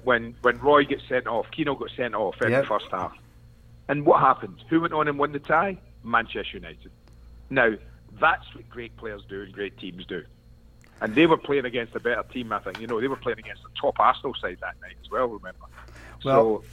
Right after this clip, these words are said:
Speaker 1: So,
Speaker 2: <clears throat> your commentary
Speaker 1: so
Speaker 2: on that
Speaker 1: that,
Speaker 2: night.
Speaker 1: that's, that, sorry, so that's what I mean about,
Speaker 2: Yeah.
Speaker 1: about what I, I would be really worried if I was Manchester United, because they were awful when they went
Speaker 2: You
Speaker 1: down to ten men.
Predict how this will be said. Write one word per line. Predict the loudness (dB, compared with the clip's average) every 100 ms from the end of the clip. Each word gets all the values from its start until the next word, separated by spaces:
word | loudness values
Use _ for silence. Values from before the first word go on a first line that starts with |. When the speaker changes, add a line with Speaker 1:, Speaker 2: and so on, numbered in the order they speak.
| -4
Speaker 1:
So, | 4
Speaker 2:
<clears throat> | 4 4 -6 -14 -18 -18 -20 -18 -12 -10 -2
your | 0 2
commentary | 6 10 10 10 8
Speaker 1:
so | 10
Speaker 2:
on | 10
that | 8
Speaker 1:
that, |
Speaker 2:
night. | 6 4 4 -2 -16
Speaker 1:
that's, | -18 -8 -2
that, | -2 -2 0
sorry, | 0 0 -6
so | -4
that's | -2 -2
what | -6
I | -6
mean | -4
about, | 0 -2 -2 -2
Speaker 2:
Yeah. | 2
Speaker 1:
about | 2 2
what | 0
I, | 0 0 -4 -12 -6
I |
would | -6 -4
be | -6
really | 0 2 2
worried | 4 2 2
if | -2 -2
I |
was | -4 -2
Manchester | -2 -2 -6 -6
United, | -12 -12
because | -2 -2 0 4
they | 6
were | 8 4 2 -8 2
awful | 4 4 -4 -16 -16 -20 -20 -20 -20 -16 -2
when | -2
they | 0
went | 0
Speaker 2:
You | 2
Speaker 1:
down | 0
to | -4
ten | -6 -6 -4
men. | -6